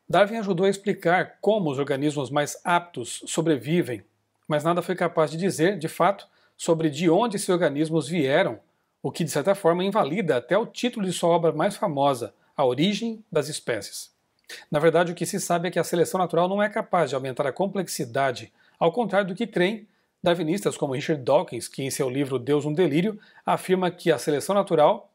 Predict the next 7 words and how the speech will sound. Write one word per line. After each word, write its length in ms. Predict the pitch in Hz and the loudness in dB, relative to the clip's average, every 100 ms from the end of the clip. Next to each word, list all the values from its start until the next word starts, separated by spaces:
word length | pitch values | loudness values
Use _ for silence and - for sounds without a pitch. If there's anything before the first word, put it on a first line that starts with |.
| - | -2
aspas, 540 | 151 127 123 - - _ _ | -2 -2 -8 -10 -14 _ _
"elevou 520 | 180 165 131 110 156 185 | 2 4 2 2 2 4
a 100 | 165 | 0
vida 340 | 123 170 165 | -2 0 0
da 100 | 143 | 0
simplicidade 540 | - 147 - 151 135 | -4 -8 -6 -4 -4
primeva 520 | 123 202 156 160 180 | -4 -2 4 4 2